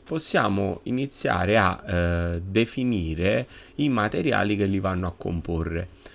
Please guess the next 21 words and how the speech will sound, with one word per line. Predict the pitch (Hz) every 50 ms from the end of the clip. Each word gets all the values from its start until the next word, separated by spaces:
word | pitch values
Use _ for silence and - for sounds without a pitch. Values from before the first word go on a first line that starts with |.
| - - - -
Solitamente | - 180 208 226 208 - 135 113 98 92 90 90 87 - - 110 110 117 123 - -
un | - 117 117 104
tappeto | - 104 95 - - - 117 120 127 120 - 117 107 104 101 101 98 98 92 92 90 92 90 90 87 85 -
annodato | - - 95 95 95 95 95 95 90 87 -
a | 101
mano | 90 90 95 110 123 131 135 131 117 104
o | 95 92 92 - - 95
anche | 95 95 101 101 - 101 90
piatto, | - 95 95 90 87 85 - - - - 87 85 80
comunque | 87 87 92 98 98 - 101 98 92 - - - - -
con | - 95 98
riferimento | 92 95 92 95 98 90 92 92 95 104 107 110 110 - 107
appunto | 92 - - - 107 95 98
alla | 92 92 85
produzione | 90 92 90 87 90 87 - - - - 107 104 104 104 101 98
orientale, | 85 92 98 95 95 92 90 - 92 87 82 85 85 92 104 127 143 - - - - - - - - - - -
è | - 165 160 123 107 -
formato | - - - 151 151 147 147 143 123 92 90 90 95
principalmente | 95 127 147 151 143 - - 110 113 123 135 143 120 104 98 98 95 92 - 101 98
da | 98 90
lana. | 90 85 82 85 82 82 82 82